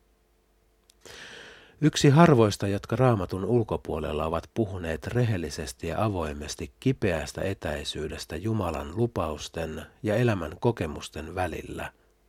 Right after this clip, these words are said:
oli Martti Luther. Ja hän on varmasti myös se ihminen, joka on parhaiten onnistunut näkemään ne toisiinsa liittyneinä ilman, että asioita selitettäisiin tyhjäksi.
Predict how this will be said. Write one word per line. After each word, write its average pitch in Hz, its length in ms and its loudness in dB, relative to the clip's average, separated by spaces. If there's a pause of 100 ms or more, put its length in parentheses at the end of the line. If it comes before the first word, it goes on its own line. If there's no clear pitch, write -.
(180)
oli 117 180 4
Martti 101 400 -2
Luther. - 460 -10 (1120)
Ja 123 100 8
hän 139 140 8
on 131 120 6
varmasti 127 460 8
myös 117 340 4
se - 80 2
ihminen, 92 500 0
joka 87 240 -2
on 87 140 -4
parhaiten 85 600 0
onnistunut 82 580 -8
näkemään 78 560 -6
ne 80 140 -10
toisiinsa 87 600 -6
liittyneinä 80 720 -8
ilman, 85 580 -8 (440)
että - 240 2
asioita 120 360 2
selitettäisiin 80 1080 -2
tyhjäksi. - 760 -10